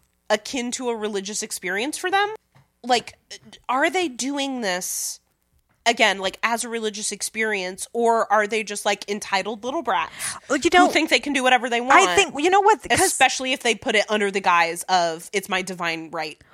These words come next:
Speaker 1: to purge
Speaker 2: Well,
Speaker 1: as
Speaker 2: because
Speaker 1: an American."
Speaker 2: how I got it, because you have to think about, so if this is, like, maybe the fifth-ish purge, that means that they spent the early, the first few purges were when they were in college. So, like, they are growing up,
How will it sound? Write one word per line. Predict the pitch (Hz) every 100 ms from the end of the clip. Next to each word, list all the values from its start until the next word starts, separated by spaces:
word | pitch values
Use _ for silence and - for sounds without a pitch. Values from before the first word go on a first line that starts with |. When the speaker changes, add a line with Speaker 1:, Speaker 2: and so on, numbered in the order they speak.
| -
Speaker 1:
to | -
purge | -
Speaker 2:
Well, | 381 339
Speaker 1:
as | 262
Speaker 2:
because | 359
Speaker 1:
an | 359
American." | 160 151 - 175 180 _ _ _ _ _ _ -
Speaker 2:
how | - 339
I | 285 440
got | 359 302
it, | 254
because | 233 359 -
you | 320
have | 320
to | 339
think | 320 330
about, | 302 285 277 262 - -
so | - 285
if | 277
this | 339 330
is, | 302
like, | 277
maybe | 254 254 240
the | 226
fifth-ish | - 226 220 - 208 - -
purge, | - 262 196 160 - - - - _ _ _ _ _ _ -
that | 208 269 311
means | 302 269
that | 220 214
they | 214 254 277 254 - -
spent | - 233
the | 220 -
early, | 214 233 254 233 - _ _ _
the | 220
first | - 277 294 -
few | - 254 254
purges | - 302 269 240 185
were | 208
when | 202 202 196
they | 196
were | 226 208 196
in | 190 185
college. | - 175 151 - -
So, | 226
like, | 208 202 190
they | 208
are | 254 269
growing | 214 214 214 202
up, | 185